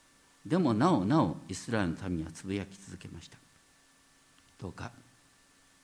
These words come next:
私たちの群れでそのようなことが起きないように守ってください。本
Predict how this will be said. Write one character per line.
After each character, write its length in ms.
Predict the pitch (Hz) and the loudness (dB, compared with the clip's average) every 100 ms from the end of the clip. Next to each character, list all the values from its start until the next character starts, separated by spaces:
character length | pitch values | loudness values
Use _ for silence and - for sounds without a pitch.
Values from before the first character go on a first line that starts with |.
| _ _ _ _ - _ - _ _ _ _ _ _ _ _ - | _ _ _ _ -20 _ -20 _ _ _ _ _ _ _ _ -14
私 280 | 92 85 - | -12 -12 -12
た 60 | 95 | -12
ち 160 | - | 0
の 220 | 131 - - | 2 2 -2
群 140 | 101 92 | -6 -4
れ 80 | |
で 140 | 85 90 | -6 -8
そ 180 | - 98 | -4 -2
の 100 | 92 | 0
よ 100 | 87 | -2
う 20 | |
な 100 | 80 | -4
こ 120 | - | -8
と 120 | - | -6
が 140 | 107 90 | -4 -4
起 100 | 90 | -4
き 60 | 101 | -6
な 120 | 85 | -6
い 40 | |
よ 140 | 78 87 90 | -8 -12 -10
う 40 | 107 | -10
に 80 | - - - _ _ _ _ | -10 -16 -20 _ _ _ _
守 180 | - 82 | -10 -10
っ 40 | |
て 200 | 85 - | -10 -14
く 100 | 92 | -16
だ 100 | - | -14
さ 180 | 92 - | -16 -14
い。 80 | 104 - - - _ - _ - - _ - | -18 -20 -20 -20 _ -20 _ -20 -20 _ -4
本 160 | 113 | -2